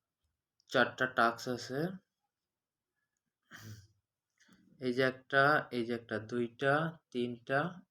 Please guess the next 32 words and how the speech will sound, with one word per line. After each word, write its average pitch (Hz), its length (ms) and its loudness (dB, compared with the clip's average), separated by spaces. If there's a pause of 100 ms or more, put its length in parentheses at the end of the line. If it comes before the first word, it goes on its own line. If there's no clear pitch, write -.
এই 113 120 -4
যে 98 80 -6
একটা, 95 220 -14 (120)
চারটা। - 440 -6 (580)
এই 135 80 -6
চারটা 151 320 4
কমপ্লিট 143 360 2
করলে 175 320 6 (160)
দুই 143 180 4
হাজার 135 240 4
আটচল্লিশটার 131 680 0
মতো 131 260 -6
টোকেন 127 320 -4
পাবেন 120 280 -2
আর 120 160 -2
কি। 208 180 -6 (640)
তো 131 180 -6
এই 127 100 4
চারটা 131 320 0
কমপ্লিট 127 380 -2
করে 143 280 2
নেবেন, 160 280 2 (140)
তাহলে 123 340 2 (880)
এখানে 127 220 -2
আপনার 120 280 2
দুই 123 120 4
হাজার 120 180 4
আটচল্লিশটা 107 440 -6
টোকেন 113 260 -6
অ্যাড 101 200 -2
হয়ে 101 160 -10
যাবে। 101 180 -12